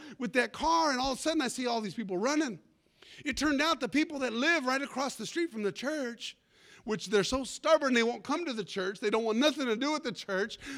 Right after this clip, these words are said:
those are the same people while we were suffering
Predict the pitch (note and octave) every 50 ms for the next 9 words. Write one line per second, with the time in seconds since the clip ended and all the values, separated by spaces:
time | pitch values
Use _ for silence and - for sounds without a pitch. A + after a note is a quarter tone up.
0 | - - C#4+ D#4+ D#4+ C4 C#4 B3+ B3 A#3 G#3 - - D#4 D#4 E4 D#4+ D#4 A3 C#4
1 | D4 D4+ C#4+ B3 A3+ A#3 A#3 A3+ A3+ B3 C4 A3 G#3 F#3+ - - - C#4 D4 -
2 | B3 C4 A3+ A3 G#3+